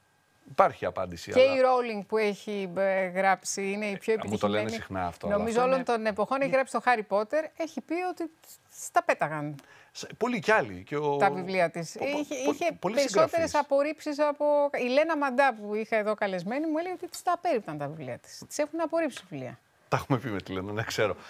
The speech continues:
Speaker 1: Ο Στίβεν Πρένσφιλντ επίσης.
Speaker 2: Επομένως, είναι μια αλήθεια.
Speaker 1: Ε, πολλοί, πολλοί
Speaker 2: Και ο
Speaker 1: συγγραφείς.
Speaker 2: Στίβεν Κίνγκ τώρα που το θυμάμαι, ναι, νομίζω ότι το είχαν απορρίψει
Speaker 1: Ναι,
Speaker 2: βιβλία.
Speaker 1: σαφέστατα, οκ, ε, πρέπει να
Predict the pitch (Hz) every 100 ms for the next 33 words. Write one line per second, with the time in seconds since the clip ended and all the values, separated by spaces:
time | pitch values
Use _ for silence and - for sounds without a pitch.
0 | - - - 151 160 196 190 113 101 -
1 | 90 - 95 - _ _ - 277 330 349
2 | 359 370 370 359 - - 143 226 262 196
3 | 226 226 160 131 359 - 320 294 277 -
4 | 233 202 226 233 226 220 214 220 226 262
5 | 294 220 156 220 311 262 302 311 311 330
6 | 294 311 302 - 202 156 143 156 - -
7 | 147 131 123 104 113 151 185 - 143 110
8 | 78 78